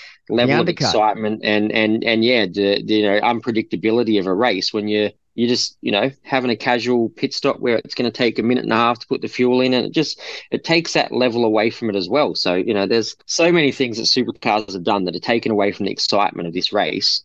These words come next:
Speaker 2: and get rid of 'em all. Just let 'em do everything as quick as they possibly can and, and let 'em actually bloody race, you know? So that's, uh, that's what I say. I think it'd,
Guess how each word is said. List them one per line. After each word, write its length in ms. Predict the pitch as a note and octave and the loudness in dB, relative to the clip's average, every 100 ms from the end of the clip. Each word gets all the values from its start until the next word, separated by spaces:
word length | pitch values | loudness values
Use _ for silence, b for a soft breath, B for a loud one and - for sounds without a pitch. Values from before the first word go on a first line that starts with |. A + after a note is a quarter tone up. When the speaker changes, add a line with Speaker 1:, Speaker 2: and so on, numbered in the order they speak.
| G#2 | -2
Speaker 2:
and 400 | G2 F#2+ F#2+ F2 _ _ - | 0 0 -2 -6 _ _ -4
get 140 | C3+ | -2
rid 120 | G#2+ | 0
of 80 | G#2+ | 0
'em 120 | A2 | 0
all. 200 | E2+ D2+ - | -2 -4 -6
Just 240 | - F2 - | -6 -4 0
let 140 | C#3+ | 2
'em 100 | D#3+ | 2
do 160 | C#3 C#3+ | 2 4
everything 360 | C#3 C#3 C#3 B2+ | 4 2 2 0
as 100 | A2 | 0
quick 200 | - E3+ | -2 -2
as 80 | C#3 | 0
they 100 | B2+ | -2
possibly 440 | C3+ A#2+ G2+ G#2 | -2 -6 -4 -4
can 360 | G2+ A2+ A2+ A2+ | 0 0 2 0
and, 320 | G2 G2 G2 | -4 -4 -2
and 200 | G2+ G2+ | -2 0
let 140 | A2 A2 | 2 0
'em 100 | G#2 | 0
actually 500 | G2+ - F#2+ F#2 - _ _ _ _ _ _ | -4 -2 -2 -4 -8 _ _ _ _ _ _
bloody 260 | A2 G#2 E2 | -2 -2 -2
race, 420 | F2+ G2 - - | 0 0 -2 -6
you 80 | E2+ | -2
know? 160 | F#2+ C3 | -2 -2
So 380 | - F#2 F2 F2 _ _ - | -2 -2 -2 -4 _ _ -6
that's, 220 | F#2 - | -6 0
uh, 240 | G2 F2+ F#2 | 0 2 0
that's 180 | - - | -4 -2
what 100 | G2+ | 0
I 140 | F#2 F#2 | 0 0
say. 360 | - F2 F#2+ - | 2 0 0 -4
I 60 | F2 | -6
think 240 | F2 G2 | -4 -2
it'd, 280 | A2 A2 - | 0 0 -2